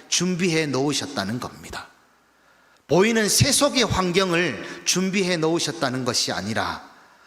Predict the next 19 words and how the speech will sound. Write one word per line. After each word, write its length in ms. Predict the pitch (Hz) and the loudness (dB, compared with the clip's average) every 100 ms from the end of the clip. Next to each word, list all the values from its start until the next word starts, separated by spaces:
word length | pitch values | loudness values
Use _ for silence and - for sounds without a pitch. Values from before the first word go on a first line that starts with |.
| _ | _
눈에 260 | 170 220 226 | 2 4 4
보이지 460 | - 165 185 185 | 4 2 2 2
않는 600 | 170 151 165 139 104 - - | 0 2 0 -2 -4 -10 -4
하나님 480 | - 269 262 226 165 | 0 2 2 2 0
나라의 440 | 147 151 139 131 135 | 2 2 2 -2 0
은혜를 800 | 269 269 156 180 117 92 - - | 0 2 2 0 -2 -8 -12 -10
그에게 640 | - 180 156 120 135 - - | 0 2 2 0 -6 -6 -4
준비해 680 | - 160 175 180 147 139 135 - - | -2 0 0 -2 -2 -4 -6 -12 -4
놓으셨다는 920 | 131 156 170 - 113 101 104 139 170 | 0 2 2 -2 -4 -4 -4 -4 -6
겁니다. 520 | - 73 78 - - - _ _ _ _ - - | -8 -12 -14 -14 -14 -18 _ _ _ _ -20 -2
그 240 | 190 202 | 2 4
은혜는 720 | 226 233 202 202 127 - - - | 4 4 4 0 -2 -8 -8 0
이스라엘 480 | 160 208 196 196 | 2 4 4 4
족속이 420 | 190 180 - 175 151 | 2 0 0 -2 0
다시 540 | 180 190 202 190 123 - - | 2 2 2 0 0 -6 -6
하나님과의 640 | - 285 269 214 175 156 143 | 0 2 2 2 0 0 0
관계를 760 | - 185 156 131 135 - - - | 0 0 2 2 0 -4 -6 -2
회복하는 720 | 254 202 170 - 139 139 156 | 0 0 -2 -2 0 -2 -4
것, 180 | - | -4